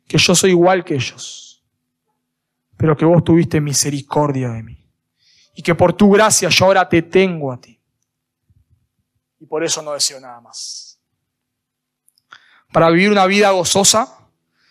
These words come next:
para vivir una vida sin, o mejor dicho, con contentamiento, debemos no, no mirar nuestra vida a la luz de las circunstancias, sino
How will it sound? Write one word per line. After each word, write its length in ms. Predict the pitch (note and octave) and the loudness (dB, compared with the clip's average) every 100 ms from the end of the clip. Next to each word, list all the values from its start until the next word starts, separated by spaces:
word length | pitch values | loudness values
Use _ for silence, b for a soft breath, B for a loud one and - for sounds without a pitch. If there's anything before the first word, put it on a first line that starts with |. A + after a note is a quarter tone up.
| _ _ | _ _
para 220 | E3 E3 | 0 2
vivir 220 | F3+ G3+ | 2 2
una 140 | G#3 F#3 | 2 0
vida 220 | G3+ G3 | 2 2
sin, 600 | - - G#3 G#3+ G#3+ - _ _ _ _ _ _ _ _ _ | 2 2 0 -2 -6 -14 _ _ _ _ _ _ _ _ _
o 100 | - | -2
mejor 180 | D#3 D#3 | 2 2
dicho, 260 | F3 E3+ - | 2 0 2
con 240 | G#3 G#3+ | 2 2
contentamiento, 1000 | G#3+ F#3+ F#3+ F3+ E3+ F3+ G3+ G3+ A3+ A#3 - - _ _ _ _ _ _ _ _ _ _ _ _ _ _ _ _ _ _ _ | 0 0 -2 0 0 0 -2 -2 -4 -6 -20 -20 _ _ _ _ _ _ _ _ _ _ _ _ _ _ _ _ _ _ _
debemos 800 | D#3 D#3+ F3+ E3+ - - - _ - _ _ _ _ _ _ _ _ | -2 0 2 0 -2 -6 -12 _ -20 _ _ _ _ _ _ _ _
no, 280 | F3 D#3 F3+ | -2 2 2
no 500 | G3 G3 - E3 F3+ | 0 -4 -2 2 2
mirar 320 | G3 G3 G3+ | 2 2 0
nuestra 360 | G3 D#3 F3 D#3 | 0 -2 -2 -2
vida 300 | E3+ G3 F#3 | 0 2 2
a 60 | E3+ | 2
la 120 | D#3 | 2
luz 340 | F3+ F#3+ - | 4 2 2
de 80 | E3+ | 0
las 200 | D#3+ A#2 | 0 0
circunstancias, 1300 | F3 D#3+ D#3+ C#3 F3 F#3+ - A3 A3 - - - _ _ _ _ _ _ _ _ _ _ | -2 0 0 0 0 0 0 -2 -4 -6 -10 -16 _ _ _ _ _ _ _ _ _ _
sino 760 | - - D3+ E3 F3+ D#3 _ | -14 -14 -8 -6 -8 -10 _